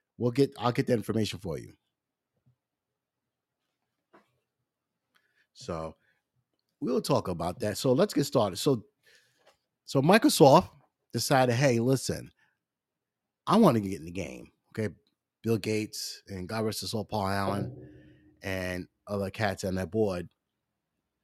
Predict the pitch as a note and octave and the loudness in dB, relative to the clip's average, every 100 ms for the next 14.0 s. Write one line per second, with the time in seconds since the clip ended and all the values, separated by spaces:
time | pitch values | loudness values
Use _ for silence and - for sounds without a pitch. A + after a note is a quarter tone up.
0 | _ _ - F#2 - G2 B2 - - - | _ _ -16 -10 -6 -4 -4 -4 -10 -18
1 | _ _ D#2+ F2+ A2+ A2 - - F2+ F2+ | _ _ -8 -2 0 -2 -8 -8 -8 -8
2 | F#2+ E2 E2+ D#2+ - - _ _ _ _ | -10 -8 -8 -8 -10 -18 _ _ _ _
3 | - A#2+ - A2+ A2 - - A2 A2 - | -6 -4 0 -2 -2 -4 -2 0 -2 -2
4 | G#2+ G2+ G2 F#2+ - G2 F2 E2 D#2+ - | -2 0 -4 -8 -8 -6 -6 -6 -12 -14
5 | A#1+ A1+ _ _ D#2 - D2+ D2+ - _ | -20 -20 _ _ -18 -14 -12 -14 -18 _
6 | _ _ - F2+ G#2 G2 F#2 - F2+ F2+ | _ _ -12 -6 -6 -4 -4 -2 -4 -4
7 | F2 - F2 D#2+ D#2 - F2+ F2 G#2 F2 | -6 -6 -8 -8 -8 -10 -12 -6 -4 -4
8 | - E2+ _ _ - E2+ E2+ - _ - | -8 -14 _ _ -6 -6 -6 -16 _ -20
9 | _ _ G#2+ A2+ - - B2 D#2 - _ | _ _ -2 -2 -2 2 2 2 -8 _
10 | _ _ _ _ _ A2+ A#2+ G#2 A2+ A2 | _ _ _ _ _ 0 4 4 4 2
11 | - G2+ A#2+ A2 F#2 E2 A2+ A2 F2 F2 | -4 -2 2 2 2 -2 -2 0 -2 -6
12 | _ _ G#2+ G2+ F#2+ F2 - - F#2 A2 | _ _ -2 0 -2 -6 -8 -8 -4 -2
13 | F#2+ A2 G#2 F#2+ E2 - F2+ E2 D#2+ - | 0 0 0 -2 -6 -6 -4 -4 -6 -10